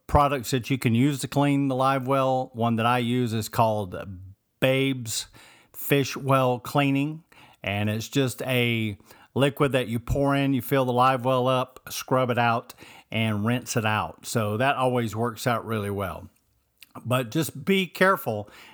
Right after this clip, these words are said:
not to put any, uh, chemicals in your live well, or it will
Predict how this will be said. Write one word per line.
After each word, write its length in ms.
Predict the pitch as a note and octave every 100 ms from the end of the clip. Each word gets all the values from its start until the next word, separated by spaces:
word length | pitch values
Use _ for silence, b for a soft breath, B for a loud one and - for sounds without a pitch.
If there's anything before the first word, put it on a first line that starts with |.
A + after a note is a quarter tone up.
| B
not 240 | C3 C#3
to 60 | -
put 200 | - C#3+
any, 560 | C#3 C3 B2+ B2 A#2+ -
uh, 240 | A2+ A2
chemicals 580 | G#2+ D#3 D3+ B2+ B2+ G#2
in 120 | B2
your 120 | A#2+ A2
live 320 | A#2+ A#2+ G2+
well, 380 | G2+ F2 F2 B B B
or 160 | A2 G#2+
it 100 | G#2
will 260 | C3 B2